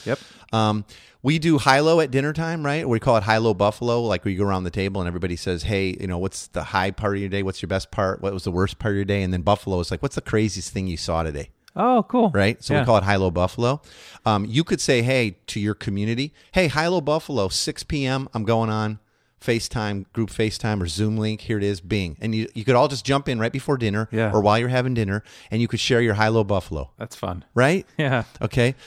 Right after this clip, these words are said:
Speaker 2: Um, be checking in on financial needs in the community.
Speaker 1: Yeah.
Speaker 2: Like, you could do that via email, or you could do that, you know, while you're online doing something else.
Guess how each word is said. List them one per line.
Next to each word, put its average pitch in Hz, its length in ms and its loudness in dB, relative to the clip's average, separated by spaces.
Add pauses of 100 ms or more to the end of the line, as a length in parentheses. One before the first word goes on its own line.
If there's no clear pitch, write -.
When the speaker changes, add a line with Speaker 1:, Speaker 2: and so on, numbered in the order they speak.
(180)
Speaker 2:
Um, 110 280 2 (480)
be 139 140 2
checking 151 420 0
in 147 140 0
on 131 180 0 (160)
financial 120 580 2
needs 90 260 -2
in 78 80 -4
the 78 80 -6
community. 76 480 -6 (120)
Speaker 1:
Yeah. 101 80 -6
Speaker 2:
Like, 90 140 -2
you 104 60 -6
could 98 100 -6
do 101 100 0
that 87 160 -4
via 80 180 -4
email, 101 640 -2
or 82 100 -4
you 80 140 -6
could 80 140 -8
do 80 120 -6
that, 78 360 -8
you 80 120 -8
know, 69 240 -10
while 80 220 -6
you're 73 200 -8 (260)
online 85 400 -4
doing 80 180 -8
something 85 340 -10
else. 104 280 -4